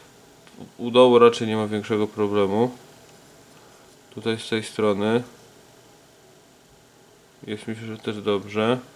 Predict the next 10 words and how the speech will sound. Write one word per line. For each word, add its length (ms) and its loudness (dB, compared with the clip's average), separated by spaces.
Hmm, 180 -10
gdzie 100 -14
ten 140 -12
focus? 360 -6
Skup 240 -14
się. 300 -12
O, 140 -8
może 260 -6
jeszcze 240 -10
przybliżę. 460 -12